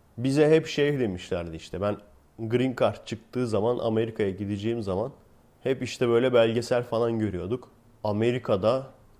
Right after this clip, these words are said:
gelir dağılımı eşitsizliği inanılmaz çok falan diye böyle. Hani gösteriyor böyle, tamam mı? Neredeyse yüzde bir, yüzde iki,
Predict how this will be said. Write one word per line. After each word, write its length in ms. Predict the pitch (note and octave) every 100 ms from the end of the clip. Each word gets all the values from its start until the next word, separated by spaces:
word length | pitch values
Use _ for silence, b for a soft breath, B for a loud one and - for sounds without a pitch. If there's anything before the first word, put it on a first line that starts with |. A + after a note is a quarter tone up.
| _ G#2+
gelir 480 | G#2+ A#2+ B2 B2+ A#2+ - _ G#2
dağılımı 420 | A#2 A2+ A2+ A#2+ -
eşitsizliği 920 | A#2 G#2+ G#2+ - - G#2 G2 A2+ A#2+ -
inanılmaz 680 | A#2 A2+ A2+ A2 A2 A#2+ A#2+
çok 260 | - G#2 -
falan 440 | G2+ G2+ G#2 G#2
diye 200 | G2+ E2+
böyle. 320 | E2 E2 B2 b b b b b
Hani 200 | - A#2
gösteriyor 580 | A#2 C3 - D3+ C#3+ D3
böyle, 200 | G#2 F#2
tamam 240 | B2+ D#3 D3+
mı? 140 | G#2
Neredeyse 460 | C3 F3+ E3 D3 E3
yüzde 440 | C3+ B2 A#2 C3+
bir, 140 | F3
yüzde 360 | C#3+ A#2+ A2 B2+
iki, 360 | A2 - F3